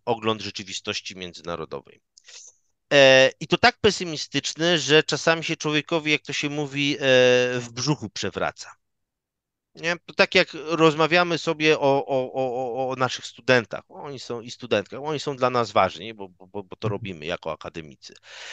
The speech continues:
Speaker 1: E, zmuszanie, m, e, na, powiedzmy, jakieś tam seminarium, e, moich studentów do tego, żeby się zastanawiali, jak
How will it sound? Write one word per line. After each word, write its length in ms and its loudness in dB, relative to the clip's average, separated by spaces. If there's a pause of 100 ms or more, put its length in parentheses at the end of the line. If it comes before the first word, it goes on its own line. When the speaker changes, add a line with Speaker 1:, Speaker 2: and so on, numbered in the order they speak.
(400)
Speaker 1:
E, 500 6 (1500)
zmuszanie, 760 2 (100)
m, 200 -8
e, 760 0
na, 260 4
powiedzmy, 440 -6
jakieś 280 -4
tam 200 -2
seminarium, 680 0 (100)
e, 340 0
moich 340 0
studentów 640 0
do 120 -4
tego, 340 2
żeby 200 -8
się 140 -4
zastanawiali, 840 0 (1900)
jak 440 4